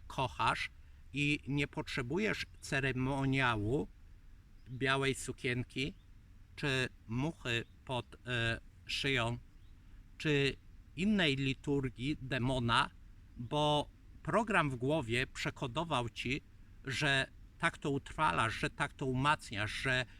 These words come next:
jak zapniesz kłódkę na swoim umyśle, to twoje partnerstwo będzie mocniejsze, a potem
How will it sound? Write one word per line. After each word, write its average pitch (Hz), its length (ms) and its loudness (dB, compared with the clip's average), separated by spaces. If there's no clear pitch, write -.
jak 120 240 -2
zapniesz 127 600 0
kłódkę 147 500 -2
na 131 200 0
swoim 151 460 -2
umyśle, 135 680 2
to 151 100 -4
twoje 147 360 0
partnerstwo 147 1040 -2
będzie 135 840 0
mocniejsze, 139 800 -2
a 127 100 -2
potem 131 440 -4